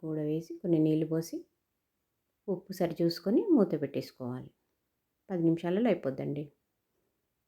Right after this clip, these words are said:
కర్రీ అయిపోయినట్టేనండి. ఇప్పుడు కొన్ని చామదుంపలను మనము పప్పు గుత్తితోని స్మాష్ చేసుకొని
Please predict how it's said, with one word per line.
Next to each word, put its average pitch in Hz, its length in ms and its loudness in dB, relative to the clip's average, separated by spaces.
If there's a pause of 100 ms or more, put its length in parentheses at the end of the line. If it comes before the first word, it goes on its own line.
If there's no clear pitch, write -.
(220)
కర్రీ 170 240 4
అయిపోయినట్టేనండి. 156 760 -2 (1120)
ఇప్పుడు 190 280 -4 (180)
కొన్ని 175 260 4
చామదుంపలను 165 720 0 (520)
మనము 170 280 2 (600)
పప్పు 170 240 -10
గుత్తితోని 170 520 0 (520)
స్మాష్ 160 340 -4
చేసుకొని 165 500 -2